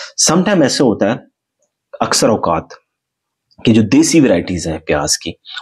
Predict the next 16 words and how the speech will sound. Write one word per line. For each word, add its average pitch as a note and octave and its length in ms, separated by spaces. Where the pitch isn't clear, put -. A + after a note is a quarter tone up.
उनमें D3+ 240
ये A2+ 120
ज्यादा F#2 360
होता - 280
है। - 60
उसकी - 280
वजह G#2 300
क्या F#2 180
है F#2 100
कि - 120
देसी G2 340
varieties F2 560
की - 80
जो G2 100
बर्दाश्त G2+ 640
है E2+ 180